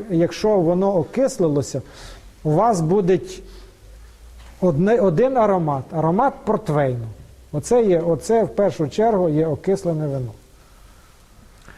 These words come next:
Значить так, зібравши виноград, починаємо зараз, е, розглядати технологію по червоному вину.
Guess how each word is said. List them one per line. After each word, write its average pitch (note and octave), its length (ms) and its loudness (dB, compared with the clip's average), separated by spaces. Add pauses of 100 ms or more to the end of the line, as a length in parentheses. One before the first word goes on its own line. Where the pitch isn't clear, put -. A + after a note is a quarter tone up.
(300)
Значить F#3 300 -2
так, D#3 280 0 (120)
зібравши F3+ 840 2 (1120)
виноград, D3 640 0 (960)
починаємо E3+ 760 0 (840)
зараз, D3+ 540 0
е, E3 40 -2 (320)
розглядати D#3 680 2
технологію D#3+ 720 0
по F#3 400 0 (500)
червоному C#3+ 640 0
вину. B2 240 -2